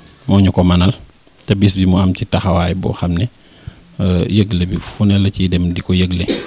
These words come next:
Ngeen xam ne rek fu mu ci egg rek moom, moom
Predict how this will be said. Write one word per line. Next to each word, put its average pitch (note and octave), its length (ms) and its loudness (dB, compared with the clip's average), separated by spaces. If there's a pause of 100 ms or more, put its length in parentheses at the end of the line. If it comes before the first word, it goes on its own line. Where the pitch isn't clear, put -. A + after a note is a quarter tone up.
(220)
Ngeen G2 180 0
xam F#2+ 240 2
ne F#2 120 4
rek G2 160 0 (680)
fu G#2 100 0
mu A2 80 4
ci - 140 -2
egg G2 260 2
rek G2 220 0 (140)
moom, F#2 280 2 (140)
moom G2 480 0